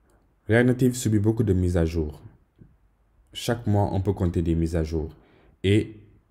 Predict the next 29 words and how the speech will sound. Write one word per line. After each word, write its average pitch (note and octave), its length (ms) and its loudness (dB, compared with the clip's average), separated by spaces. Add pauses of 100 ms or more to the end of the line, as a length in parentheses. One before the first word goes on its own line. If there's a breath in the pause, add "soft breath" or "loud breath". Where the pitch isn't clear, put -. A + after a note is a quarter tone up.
(200)
ces - 200 -2
mises G2+ 180 4
à A2+ 80 6
jour-là A2 400 2
ont G2 140 -2
des F2+ 280 0 (360)
changements G2 500 -2
qui F2+ 140 -6
peuvent E2+ 240 -4
affecter F#2+ 500 -2
vos E2+ 160 -2
codes. D#2 240 -6 (480 soft breath)
Vous F#2 80 -4
serez G2+ 200 2
obligé G2 420 0
chaque G#2+ 200 -2
fois F#2 320 -4 (440 soft breath)
de F2+ 60 0
mettre F2+ 260 0
à E2+ 60 2
jour E2 140 0
votre D#2 200 -6
code. - 180 -8 (3500 soft breath)
Quand A#2 120 2
vous C#3 120 4
développez A#2+ 320 6
avec G#2 180 4
React G2 120 4
Native, G2+ 440 -2